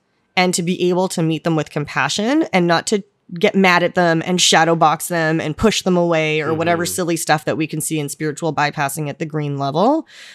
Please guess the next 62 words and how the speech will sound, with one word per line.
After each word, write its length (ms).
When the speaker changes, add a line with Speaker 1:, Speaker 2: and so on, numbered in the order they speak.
Speaker 1:
Or 380
if 140
you're 120
at 80
the 80
orange 280
level 240
and 140
they're 100
at 120
the 120
amber 280
level, 400
not 240
to 80
just 280
throw 220
facts 540
in 80
their 140
face 280
and 80
expect 320
that 200
to 100
mean 300
that 120
they're 120
going 260
to 100
change 360
their 140
views 280
around 260
their 140
faith, 440
as 140
an 80
example. 640
The 120
higher 480
level 540
is 160
the 120
one 320
that 120
is 140
responsible 920
for 140
basically 480
parenting 840
and 140
holding 400
in 140
compassion 580
and 180
loving 320
on 220
the 140
levels 420
below 440
it. 140